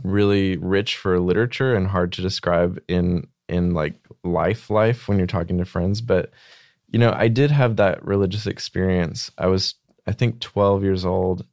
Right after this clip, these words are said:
And, um, I mean, I can explain it in a secular way, and then I can explain it in the way that I felt then, which was, like, I, I remember praying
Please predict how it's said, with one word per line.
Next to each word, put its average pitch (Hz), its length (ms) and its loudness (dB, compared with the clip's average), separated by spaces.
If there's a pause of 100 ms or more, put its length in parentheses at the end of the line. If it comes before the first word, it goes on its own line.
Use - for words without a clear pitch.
And, 90 340 0
um, 85 360 -4 (760)
I 101 40 0
mean, 107 80 4
I 107 100 4
can 110 120 0
explain 101 420 -2
it 76 120 -2
in 82 40 -4
a 87 60 -2
secular 92 560 0
way, 87 460 0 (260)
and 95 100 -2
then 92 100 0
I 90 80 0
can 87 180 -4
explain 90 360 -4
it 87 120 -4
in 87 100 -2
the 87 80 0
way 85 160 0
that 85 140 0
I 85 80 0
felt 87 420 -4 (160)
then, 98 460 0 (400)
which - 180 -2
was, 98 180 0
like, 92 380 0
I, 85 60 0
I 90 200 2
remember 95 320 0
praying 90 800 -2